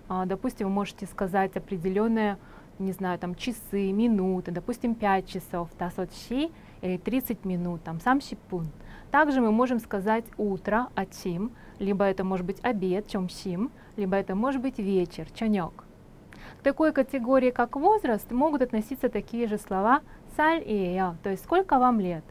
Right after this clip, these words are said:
Мне двадцать три года. Сыму се саль и эё, мне двадцать три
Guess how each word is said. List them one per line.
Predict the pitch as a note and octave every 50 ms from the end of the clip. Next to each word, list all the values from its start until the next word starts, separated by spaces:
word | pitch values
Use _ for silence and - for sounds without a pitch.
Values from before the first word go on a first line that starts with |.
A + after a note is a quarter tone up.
| - - - -
Мне | G#3 G#3+ A#3 D4 F4 F4 C#4
двадцать | F#3 F#3 F#3 G#3+ B3+ B3+ - G#3 -
три | - G#3+ G3+
года. | F3+ F3+ F#3 F3+ E3+ F3 F3+ -
Сыму | - D#4 E4 F4 F4+ F4+ F4+ - -
се | G3 F3+
саль | - - C4 C4 A3 G3+
и |
эё, | F3 E3+ E3+ F3+ F#3 F3+ - -
мне | F3 F3 E3+
двадцать | D#3+ E3 A3 C#4+ D#4 - A3 G3+ -
три | - F#3+ G#3+ B3+